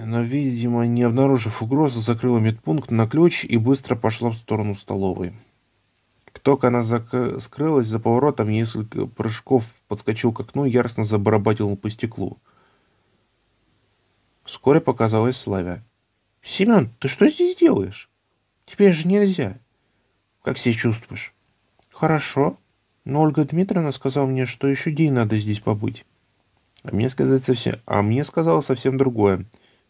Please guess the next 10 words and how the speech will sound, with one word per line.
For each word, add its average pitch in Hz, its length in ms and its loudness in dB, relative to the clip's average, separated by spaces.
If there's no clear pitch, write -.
Вылезай», 120 540 2
уверенно 101 420 4
сказал 95 340 -4
я. 92 180 -6
«Ты - 100 -16
что? - 380 2
Зачем?» 165 540 2
испуганно 113 440 0
спросила 113 400 -4
Славя. 107 400 -4